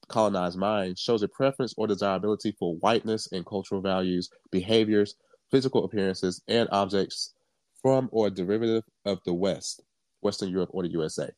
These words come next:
with disdain or undesirability for anything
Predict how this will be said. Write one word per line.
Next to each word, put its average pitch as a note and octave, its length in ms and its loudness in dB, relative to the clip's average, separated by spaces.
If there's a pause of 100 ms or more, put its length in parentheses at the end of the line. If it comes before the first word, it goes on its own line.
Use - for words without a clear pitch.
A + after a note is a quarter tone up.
(460)
with A#2+ 200 4
disdain D3 540 4
or A#2 220 2
undesirability G#2 880 -2
for G2 200 -2
anything G#2+ 500 -2